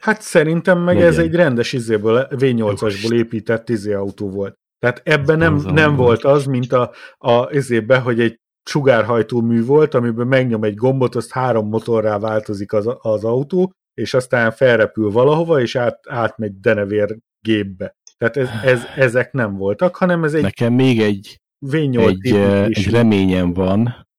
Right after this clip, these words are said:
Speaker 2: egy utolsó reményem van a, a Justice League-nek a folytatása, és abban a Batman, mert az, az még...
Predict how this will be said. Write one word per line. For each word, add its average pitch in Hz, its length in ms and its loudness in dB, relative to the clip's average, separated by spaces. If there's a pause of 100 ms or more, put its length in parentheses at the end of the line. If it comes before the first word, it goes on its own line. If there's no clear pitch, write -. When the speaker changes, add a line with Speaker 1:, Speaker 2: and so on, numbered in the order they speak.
(120)
Speaker 2:
egy 92 200 0
utolsó 98 520 0
reményem 90 600 2
van 92 200 2
a, 85 280 2 (460)
a 82 220 2
Justice 95 540 -2
League-nek 90 340 0
a 90 60 -6
folytatása, 80 1120 -4 (220)
és - 180 -6
abban 90 380 -4
a 82 80 0
Batman, 85 680 -4 (240)
mert 78 140 -6
az, 90 280 -4
az 92 320 -6
még... 85 300 -6